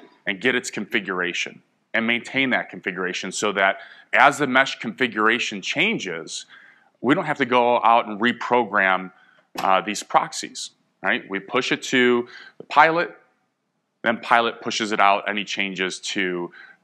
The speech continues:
uh, to the proxy. And, and the Envoy proxy supports this hot restart, so it's able to change its configuration, uh,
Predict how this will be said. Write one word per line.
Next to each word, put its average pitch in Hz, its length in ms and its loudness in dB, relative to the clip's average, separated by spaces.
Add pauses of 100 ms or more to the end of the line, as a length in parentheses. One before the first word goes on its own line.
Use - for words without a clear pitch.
(100)
uh, 90 240 0
to - 160 -10
the 98 80 -2
proxy. 85 480 -2
And, 87 240 -8
and 95 380 -2
the 104 140 -2
Envoy 113 280 2
proxy 104 640 -2 (220)
supports - 520 -2
this - 320 -4
hot - 340 2
restart, 104 500 -4
so 95 160 -2
it's - 180 -8
able 107 320 -4
to 92 380 -6 (240)
change 131 360 0
its 110 140 -4
configuration, 87 880 -6 (420)
uh, 90 160 4